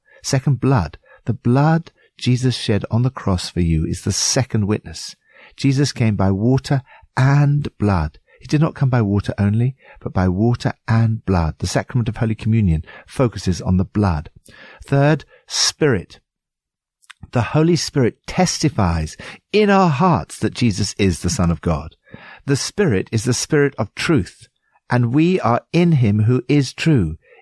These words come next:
even in his Son, Jesus Christ. He is the true God and eternal life. On the Alpha Weekend, for example,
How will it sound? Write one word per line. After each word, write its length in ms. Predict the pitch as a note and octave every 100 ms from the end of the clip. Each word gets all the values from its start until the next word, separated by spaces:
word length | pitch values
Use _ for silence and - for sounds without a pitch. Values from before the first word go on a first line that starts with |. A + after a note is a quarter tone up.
| -
even 440 | E3+ F#3 E3 F3 -
in 160 | B2+ B2
his 200 | B2 A2
Son, 440 | - D3+ B2 F2
Jesus 360 | - G#2+ G2+ -
Christ. 480 | A2 F2 D#2+ - - - -
He 200 | - E3
is 180 | A#2+ G2
the 100 | G#2
true 500 | - - - D#3 E3+ - -
God 500 | C#3 C#3 E2+ - - _ _ _
and 200 | - C3+ G#2
eternal 360 | - G#2+ F#2+
life. 440 | G2+ G#2+ D#2+ - _ _ _ - -
On 120 | G2
the 100 | G#2+
Alpha 240 | G#2+ G#2 F#2
Weekend, 400 | G#2 - F2+ D2+
for 60 |
example, 560 | E2+ D#2 E2 D2+ D2+